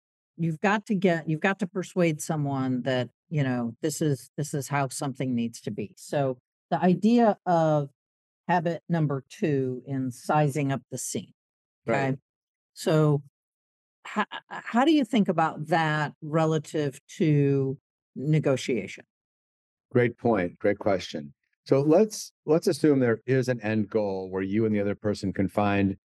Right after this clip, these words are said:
Speaker 2: through negotiation an, an agreement. Great. How are you gonna get there? Well, sizing up the scene says, "Who is this person? What's influencing them? What do they care about? What kind of conversation will be most engaging to them?"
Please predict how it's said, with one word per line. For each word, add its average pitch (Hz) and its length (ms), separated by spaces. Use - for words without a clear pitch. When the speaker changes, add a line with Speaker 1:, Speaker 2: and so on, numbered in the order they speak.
Speaker 2:
through 107 100
negotiation 95 920
an, 113 160
an 107 100
agreement. 87 420
Great. 90 200
How 135 100
are 135 60
you 135 60
gonna 117 140
get - 240
there? - 220
Well, 123 420
sizing 175 460
up 117 80
the 113 80
scene 131 300
says, 101 460
"Who 185 140
is 147 180
this 151 140
person? 143 640
What's 131 240
influencing 123 600
them? 117 380
What 120 120
do 131 60
they 131 120
care 113 260
about? 107 380
What 135 140
kind 127 240
of 127 60
conversation 113 720
will 98 80
be 101 40
most 104 220
engaging 98 420
to 110 80
them?" 113 340